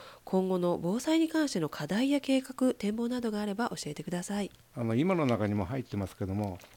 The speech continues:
Speaker 2: 重点項目としましては、一人暮らしの高齢者の支援活動、それから学区の防災本部の迅速な立ち上げ、秋山川の氾濫対策とか、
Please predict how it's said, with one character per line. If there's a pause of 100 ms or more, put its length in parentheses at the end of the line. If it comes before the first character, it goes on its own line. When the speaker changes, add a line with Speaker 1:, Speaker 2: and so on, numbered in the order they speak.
(120)
Speaker 2:
重
点
項
目
と
し
ま
し
て
は、
一 (160)
人
暮
ら
し
の
高
齢
者
の
支
援
活
動、 (160)
そ
れ
か
ら (260)
学
区
の
防
災
本
部
の (100)
迅
速
な
立
ち
上
げ、 (140)
秋
山
川
の
氾
濫
対
策
と
か、